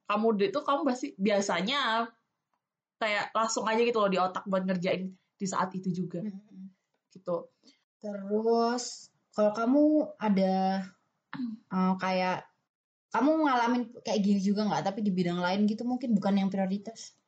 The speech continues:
Speaker 1: Yang la-, oh, yang mana? Procrastinate.
Speaker 2: Hmm.
Speaker 1: Em, aku itu,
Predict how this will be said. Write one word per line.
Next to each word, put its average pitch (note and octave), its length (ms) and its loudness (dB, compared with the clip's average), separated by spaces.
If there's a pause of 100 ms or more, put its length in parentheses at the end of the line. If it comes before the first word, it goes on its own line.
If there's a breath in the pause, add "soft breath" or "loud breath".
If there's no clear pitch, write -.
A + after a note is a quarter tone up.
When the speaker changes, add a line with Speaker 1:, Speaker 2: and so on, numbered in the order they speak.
(140)
Speaker 1:
Yang G#3+ 220 -2
la-, - 160 -2
oh, G#3 380 2
yang G#3+ 160 -2
mana? F#3 360 -2 (240)
Procrastinate. G3+ 800 -4
Speaker 2:
Hmm. A#3 220 -4 (460 loud breath)
Speaker 1:
Em, A3 420 0 (580)
aku D#4+ 440 2
itu, F#3 380 -4